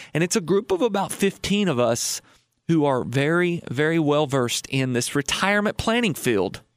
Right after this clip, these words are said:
I lean on them and they lean on me for advice on how to better plan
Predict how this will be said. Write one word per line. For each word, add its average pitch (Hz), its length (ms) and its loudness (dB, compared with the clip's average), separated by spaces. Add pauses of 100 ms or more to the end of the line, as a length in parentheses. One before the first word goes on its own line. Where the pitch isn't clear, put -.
(640)
I 160 220 2
lean 226 240 4
on 208 200 2
them 196 220 4
and 131 160 2
they 160 160 4
lean 208 280 2
on 185 260 2
me 131 380 0 (920)
for 170 300 4
advice 151 580 0
on 190 140 -2
how 151 340 0
to 185 220 -2
better 156 640 0 (300)
plan 143 580 0